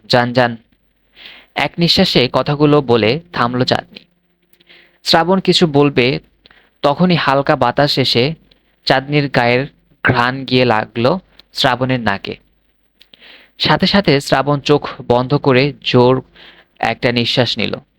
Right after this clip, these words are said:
তারপর চাঁদনির দিকে তাকিয়ে রাগী লুক দিয়ে রহস্যময় হাসি দিয়ে সেখান থেকে দ্রুত চলে গেল। শ্রাবণের এমন আচরণ কারণ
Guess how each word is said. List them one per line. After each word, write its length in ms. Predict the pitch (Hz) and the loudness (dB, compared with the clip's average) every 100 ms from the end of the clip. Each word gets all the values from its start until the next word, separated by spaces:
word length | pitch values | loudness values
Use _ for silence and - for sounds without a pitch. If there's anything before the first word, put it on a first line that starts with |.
| _ _ _ _ _ _ _ | _ _ _ _ _ _ _
তারপর 460 | - 156 - 120 127 | -2 0 2 0 0
চাঁদনির 560 | - 123 131 135 139 - | -2 -2 0 0 0 -2
দিকে 380 | 127 123 131 151 | -2 0 -2 -2
তাকিয়ে 440 | 127 123 - 117 117 | -4 -4 -4 -2 0
রাগী 340 | 110 113 120 | 0 -2 -2
লুক 200 | 117 120 - | -2 -2 -2
দিয়ে 240 | 117 113 - _ _ _ - | -2 -2 -4 _ _ _ -4
রহস্যময় 560 | 113 139 - 147 131 127 | -2 -2 -2 0 0 -2
হাসি 360 | 117 113 139 | -2 -4 -2
দিয়ে 240 | 120 113 131 | 0 -2 -2
সেখান 360 | - 123 135 | -6 -2 -2
থেকে 220 | 120 131 117 | -2 -2 -4
দ্রুত 300 | - 123 127 | -2 -2 -2
চলে 320 | - 104 98 | 0 0 -2
গেল। 160 | - - _ _ _ _ _ _ _ _ _ - - - _ - | -4 -10 _ _ _ _ _ _ _ _ _ -20 -20 -20 _ -6
শ্রাবণের 500 | - 160 185 190 185 | -2 0 2 4 2
এমন 260 | 135 147 156 | 0 -2 -2
আচরণ 500 | - 127 156 143 147 147 _ | -2 -2 0 0 0 -4 _
কারণ 360 | 135 127 113 | 0 2 0